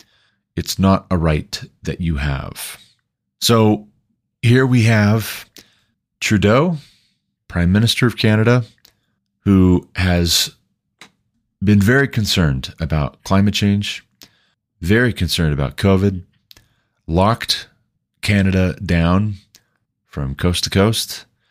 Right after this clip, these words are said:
was trying to push a vaccine mandate for truck drivers,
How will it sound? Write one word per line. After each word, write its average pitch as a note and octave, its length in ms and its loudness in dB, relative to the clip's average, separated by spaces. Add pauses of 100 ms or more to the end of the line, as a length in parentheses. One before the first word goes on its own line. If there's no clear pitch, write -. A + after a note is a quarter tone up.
(260)
was D#2+ 180 -4
trying G#2+ 320 0
to A2 60 0
push - 580 0 (540)
a D#2 540 0 (140)
vaccine G#2 680 0 (400)
mandate G2 540 0
for D2 560 -6
truck - 200 -2
drivers, A#2 640 0